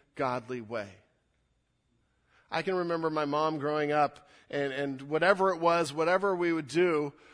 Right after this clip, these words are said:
her, her answer was, "Well, you, you can't change that. That's already happened, but what can we learn from that?" That doesn't mean there wasn't punishment for certain actions. <laughs> Rightfully so,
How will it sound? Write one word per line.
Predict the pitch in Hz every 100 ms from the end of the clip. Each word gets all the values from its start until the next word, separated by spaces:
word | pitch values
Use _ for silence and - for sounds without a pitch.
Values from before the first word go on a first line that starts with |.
| -
her, | 170 170 151
her | 160
answer | 170 185 - 175
was, | 165 160 156 135 - - _
"Well, | 165 165 165 156 -
you, | 165
you | 160 156
can't | - 214 226
change | - 202 196 151
that. | 165 151 143
That's | 175
already | 208 185 165
happened, | - 185 165 143
but | 143 151
what | 165 -
can | 175
we | 160
learn | 147 151 147
from | 131 117
that?" | 104 76 - _ _ _ _ _ _ _ _
That | 208 208
doesn't | 196 180
mean | 170
there | 160
wasn't | 156 151 135
punishment | 147 127 117 -
for |
certain | - 95 95
actions. | 69 - 151 - - - _ - - _
<laughs> | _ - - - _ - -
Rightfully | 110 123 - 160 160
so, | - 117 107